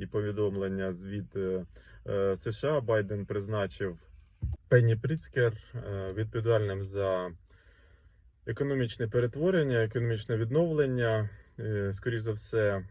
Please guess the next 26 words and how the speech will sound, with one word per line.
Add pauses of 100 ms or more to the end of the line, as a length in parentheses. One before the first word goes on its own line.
(160)
допомога,
яка
буде
надходити,
вона
буде
тепер
пов'язана (400)
з (160)
економічними
перетвореннями,
з (120)
економічними
реформами,
і
Зеленському
доведеться, (680)
е,
відповідати
на
ці
питання.
На
жаль,
е, (840)
те-,